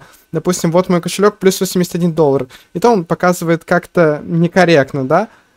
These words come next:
Э, ну или мне просто нравится вариант больше с Wallet Panel Scanner, но он, по-моему, быстрее подгружает просто. Тут у меня профит двести девяносто пять долларов, да? Э,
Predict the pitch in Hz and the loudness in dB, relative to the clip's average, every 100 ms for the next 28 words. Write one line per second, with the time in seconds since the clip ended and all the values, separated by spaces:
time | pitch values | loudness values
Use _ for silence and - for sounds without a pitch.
0 | _ _ - 143 139 135 131 131 - _ | _ _ -12 -6 -2 -2 -4 -8 -14 _
1 | 220 202 185 160 135 - - - 220 202 | 2 4 6 6 4 0 -8 -20 -8 2
2 | 180 185 175 - 170 170 160 170 175 165 | 4 4 0 -2 2 4 4 2 4 6
3 | 175 165 143 156 160 - 156 - 160 147 | 6 4 4 2 2 0 -4 -2 -4 0
4 | 165 156 - 165 160 156 - 247 302 143 | 0 0 -2 0 0 0 0 0 0 -2
5 | 135 - - 220 208 190 190 175 190 - | -6 -12 -2 0 2 2 2 0 -2 0
6 | 180 160 156 170 175 143 - 147 - 139 | -2 0 -2 0 2 2 0 -4 -4 -6
7 | 131 _ _ _ - 208 226 196 185 180 | -8 _ _ _ -6 -2 0 2 2 2
8 | 175 175 156 - 165 180 156 160 - 165 | 2 2 0 0 0 0 0 0 0 0
9 | 165 - 170 156 143 139 127 123 127 135 | 0 -2 0 2 4 4 2 2 -2 -2
10 | 156 214 _ _ _ _ _ _ - 277 | -2 -2 _ _ _ _ _ _ -20 -20
11 | 247 554 - _ _ _ _ _ 170 156 | -20 -20 -20 _ _ _ _ _ -2 0
12 | 147 | 0